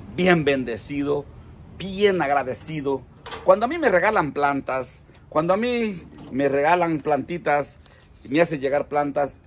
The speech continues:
a mí, para mí es como que si me regalaran un tesoro. Y hablando de tesoros,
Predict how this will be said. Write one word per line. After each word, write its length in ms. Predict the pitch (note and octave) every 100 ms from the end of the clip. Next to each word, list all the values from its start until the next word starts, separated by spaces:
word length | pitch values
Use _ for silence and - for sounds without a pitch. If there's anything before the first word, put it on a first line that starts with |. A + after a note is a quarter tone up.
| - -
a 120 | G#2+
mí, 440 | C#3 D3 C#3+ C3 -
para 220 | E2+ F2+
mí 220 | G#2 C3 C3+
es 120 | B2+
como 280 | C3+ B2+ G#2
que 200 | A2+ G#2+ - -
si 180 | - B2+
me 100 | A#2+
regalaran 600 | G#2 G2+ G#2+ A#2+ B2+ A#2+ A2 - - - -
un 320 | B2+ A#2+ A2+
tesoro. 540 | F#2+ - G2+ F#2+ E2+ D#2+ - - - -
Y 120 | A#2+
hablando 380 | A#2+ F3 C#4 F3
de 120 | B3+
tesoros, 580 | C4+ D#3+ E3+ F3+ F3 E3+